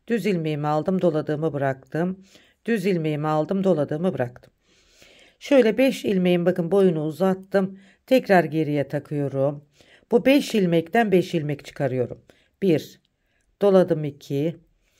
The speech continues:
bir kez daha ördüm üç, doladım dört, bir kez daha ördüm beş. Beş ilmekten beş ilmek yaptım. Bir,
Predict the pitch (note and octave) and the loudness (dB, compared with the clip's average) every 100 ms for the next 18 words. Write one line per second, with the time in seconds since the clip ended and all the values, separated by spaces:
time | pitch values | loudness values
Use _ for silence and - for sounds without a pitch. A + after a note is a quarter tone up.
0 | _ _ - B3+ B3 G3 F3+ - D#3 D3 | _ _ -4 0 0 2 0 2 2 2
1 | C#3+ D3 C3 C3+ C3 C3+ E3+ - - _ | 0 -4 -4 -6 -6 -6 -8 -12 -20 _
2 | _ _ - G#3 G3 F3+ D#3+ D3 C3+ C#3 | _ _ -2 2 4 4 2 -2 -4 0
3 | C#3 F3 - _ _ _ _ A#3+ A#3+ F#3 | 0 -2 -8 _ _ _ _ 0 2 2
4 | E3 C#3+ - D#3 D#3 C#3 D3 C#3+ F#3+ D#3+ | -2 -2 -2 -2 0 -2 -4 -4 -6 -4
5 | B2 - - - _ _ _ - C4 A#3+ | -6 -8 -20 -20 _ _ _ -2 0 0
6 | - D3+ D3 C#3+ - G3+ G3 G3 F#3+ - | -2 -4 -4 -4 -2 0 0 -2 -2 -4
7 | D#3+ D3+ F#3 F#3+ D3 - - C3+ C#3+ E3 | -6 -4 -4 0 -2 -2 -10 -10 -2 -2
8 | C#3 | -2